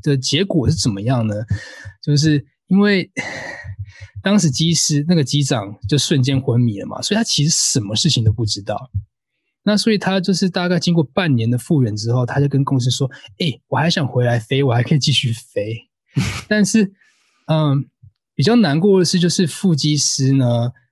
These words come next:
因为他是当时就是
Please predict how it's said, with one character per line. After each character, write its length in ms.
因 180
为 120
他 240
是 120
当 240
时 400
就 100
是 200